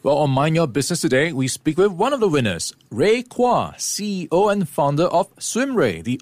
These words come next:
only swim school and sports academy to be awarded Singapore's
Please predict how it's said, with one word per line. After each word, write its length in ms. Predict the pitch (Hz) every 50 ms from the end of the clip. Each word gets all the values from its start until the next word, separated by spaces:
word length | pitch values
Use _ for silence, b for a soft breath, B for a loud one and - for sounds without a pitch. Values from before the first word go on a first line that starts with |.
| _ _
only 360 | 185 196 226 226 220 220 220
swim 300 | 196 - - 196 190 190
school 340 | 175 - - - 170 175 175
and 160 | 160 156 139
sports 340 | - - - - 170 160 -
academy 460 | 135 - - 147 143 156 160 170 170
to 120 | 160 - 113
be 120 | 127 135 -
awarded 440 | 123 127 123 135 139 143 139 139 -
Singapore's 500 | - - 139 135 - 135 135 - -